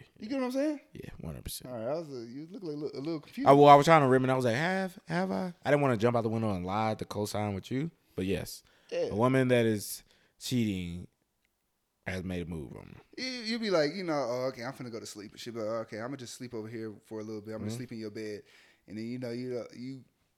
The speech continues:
Speaker 1: be like, "All right, you don't think nothing of it." You feel me? She come sleep in the bed with me, whatever. And then next thing you know, like, I'm laying, laying down and then she grabbing on me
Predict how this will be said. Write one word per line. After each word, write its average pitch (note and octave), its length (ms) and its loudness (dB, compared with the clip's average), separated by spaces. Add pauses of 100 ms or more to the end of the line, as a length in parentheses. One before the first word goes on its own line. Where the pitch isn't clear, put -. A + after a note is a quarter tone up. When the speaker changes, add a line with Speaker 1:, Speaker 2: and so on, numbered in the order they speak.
(180)
Speaker 1:
be C3 80 -12
like, C3 160 -2
"All C3+ 120 2
right, C3 140 2
you D3+ 100 2
don't F3+ 120 0
think D#3+ 120 -2
nothing C#3+ 320 -2
of F3+ 160 2
it." D3+ 120 -6 (120)
You B2 100 -16
feel D3+ 180 -6
me? D#3+ 140 -4
She F3 80 -14
come C#3+ 220 -6
sleep C3+ 180 -8
in C3+ 80 -8
the C3+ 40 -8
bed B2+ 200 -4
with C3 80 -4
me, B2 100 -8
whatever. B2 480 -4 (840)
And G#2+ 100 -10
then G#2 80 -8
next A#2+ 180 -10
thing A#2 140 -14
you A#2+ 80 -10
know, A2 160 -10 (160)
like, F2+ 140 -20
I'm A2+ 140 -18
laying, A2+ 440 -16
laying A#2 220 -12
down A2+ 240 -8
and G2+ 100 -14
then G2 180 -16
she A#2+ 140 -14
grabbing A#2+ 480 -6
on G#2+ 200 -12
me G2 180 -20